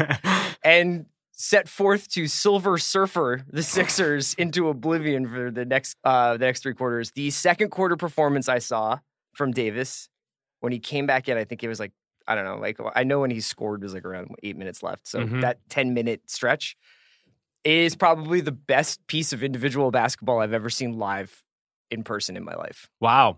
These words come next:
Speaker 2: Yeah.
Speaker 1: I feel like this happens a lot when you come back from going to see basketball games, especially Anthony Davis. I think you did this last year when you saw him. Do you
Speaker 2: Yeah.
Speaker 1: remember this?
Speaker 2: Yeah.
Speaker 1: And you're
Speaker 2: When
Speaker 1: like, you're born again.
Speaker 2: Yeah.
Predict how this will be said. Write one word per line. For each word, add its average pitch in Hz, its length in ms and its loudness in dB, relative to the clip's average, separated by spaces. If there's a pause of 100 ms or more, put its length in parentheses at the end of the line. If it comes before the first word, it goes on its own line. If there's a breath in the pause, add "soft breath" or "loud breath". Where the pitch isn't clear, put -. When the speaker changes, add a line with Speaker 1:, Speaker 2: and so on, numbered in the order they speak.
(140)
Speaker 2:
Yeah. - 180 -8 (200 loud breath)
Speaker 1:
I 151 60 2
feel 294 160 6
like 320 100 6
this 226 120 2
happens 180 380 6
a 160 60 4
lot 123 480 6 (140)
when 127 180 2
you 123 40 0
come 127 200 2
back 110 220 4
from 107 420 -2 (160)
going 117 260 2
to 104 100 -4
see - 180 -4
basketball 107 420 0
games, 160 320 2
especially 226 560 4
Anthony 165 200 4
Davis. 135 240 6
I 117 40 -4
think 139 160 -4
you 254 120 -6
did 208 140 2
this 160 160 0
last 147 300 6
year 151 180 4
when 110 140 -2
you 107 80 -2
saw 147 240 4
him. 92 180 0
Do 90 80 -10
you 101 60 -2
Speaker 2:
Yeah. 135 60 4
Speaker 1:
remember 196 180 4
this? 254 180 4
Speaker 2:
Yeah. 151 380 8
Speaker 1:
And 170 80 6
you're 190 80 8
Speaker 2:
When 196 60 10
Speaker 1:
like, 185 300 6 (200 soft breath)
you're 185 180 4
born 165 300 8
again. 117 420 4
Speaker 2:
Yeah. 185 300 4